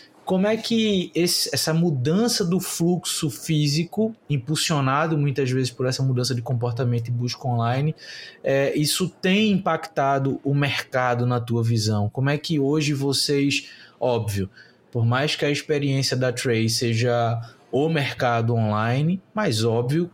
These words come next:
e até pela sua fala, o mercado offline também faz parte do contexto que vocês estão inseridos. Então, como é que vocês lidam hoje com isso? Como é que vocês, é, é, dão, querendo ou não,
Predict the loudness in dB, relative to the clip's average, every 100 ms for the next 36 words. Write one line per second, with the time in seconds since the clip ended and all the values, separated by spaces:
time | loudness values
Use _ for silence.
0 | -2 -2 0 -2 0 0 0 -2 -2 -2
1 | -2 0 0 -2 -2 0 0 0 0 0
2 | -2 -2 0 0 0 -2 -2 -2 -2 -2
3 | -2 -2 -2 0 0 -2 -6 -6 -6 -6
4 | -6 -2 -2 0 -2 -2 -6 -6 -4 -2
5 | -4 -2 -2 0 0 0 -2 -6 -14 -20
6 | -18 -18 -12 -4 0 0 0 -2 0 0
7 | 2 0 0 0 0 0 -2 -2 0 0
8 | 0 -2 -2 -2 -2 -2 0 0 2 0
9 | -4 -14 -16 -4 -2 0 0 0 0 -2
10 | -8 _ _ _ -20 -20 _ -2 0 2
11 | 2 2 2 -2 -4 -2 0 2 2 2
12 | 2 0 0